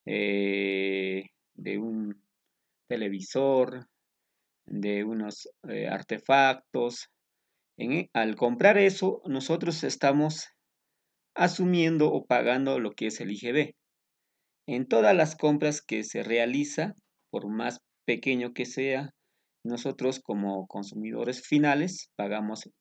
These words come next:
I G B. Y el empresario o el que lo vende, el intermediario, tendría que declarar a la sunat pagando el, el I G B. Eh, determinación del impuesto. ¿Cómo determinamos el impuesto, no?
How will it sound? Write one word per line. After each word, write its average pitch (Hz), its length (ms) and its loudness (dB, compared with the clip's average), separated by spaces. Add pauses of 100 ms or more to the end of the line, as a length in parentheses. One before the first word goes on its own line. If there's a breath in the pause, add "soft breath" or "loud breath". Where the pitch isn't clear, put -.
I 104 140 -12
G 101 180 -6
B. 92 160 -8 (800)
Y 156 100 6
el 156 80 6
empresario 160 760 4
o 120 140 4
el 110 100 -2
que - 140 -4
lo 110 360 0
vende, 147 560 2
el 113 260 -4
intermediario, 113 720 -6
tendría 113 420 -4
que 120 140 -8
declarar 113 500 -4
a 135 80 -2
la 135 140 -4
sunat 151 420 -2 (640)
pagando 117 480 0
el, 98 240 -4 (320)
el 95 140 -10
I 101 100 -6
G 92 100 -12
B. 87 120 -14 (3250)
Eh, 120 280 4
determinación 156 760 4
del 156 140 6
impuesto. 127 540 -2
¿Cómo 202 240 2
determinamos 135 800 -2
el 98 120 -12
impuesto, - 520 -6
no? 147 240 -4